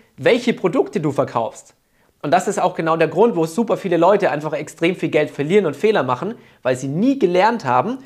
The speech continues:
oder gedacht haben, sie können irgendwas mit kostenlosen YouTube-Videos für sich lösen, welche Produkte sie verkaufen. Ja, und dann scheitern sie, dann verlieren sie mal die ersten fünf, sechs, sieben, achttausend Euro und denken sich, boah, E-Commerce, Onlinehandel,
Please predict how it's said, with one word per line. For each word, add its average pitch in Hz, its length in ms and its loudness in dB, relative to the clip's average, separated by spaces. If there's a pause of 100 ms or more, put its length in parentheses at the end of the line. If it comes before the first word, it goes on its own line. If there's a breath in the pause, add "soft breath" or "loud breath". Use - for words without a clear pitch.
(120)
oder 151 180 0
gedacht 165 380 -2
haben, 160 140 0
sie 151 100 -8
können 180 260 -4
irgendwas 170 380 -4
mit 160 100 -10
kostenlosen 165 560 -6
YouTube-Videos 143 560 -6
für 143 100 -6
sich 131 140 -6
lösen, 190 460 0 (300 loud breath)
welche 196 260 0
Produkte 170 380 -2
sie 170 100 -4
verkaufen. 165 540 -2 (580)
Ja, 147 80 0
und 175 60 0
dann 170 100 0
scheitern 220 400 2
sie, 220 120 -4
dann 202 120 -2
verlieren 202 320 -2
sie 196 60 -8
mal 202 160 0
die 175 100 -4
ersten 185 320 -6
fünf, 202 280 -6
sechs, 185 300 -6
sieben, 185 220 -10
achttausend 151 540 -4
Euro 190 420 2 (200 loud breath)
und 143 140 -6
denken 170 220 -2
sich, 165 200 -6
boah, 170 320 4 (200 loud breath)
E-Commerce, 165 560 -2
Onlinehandel, 165 680 -2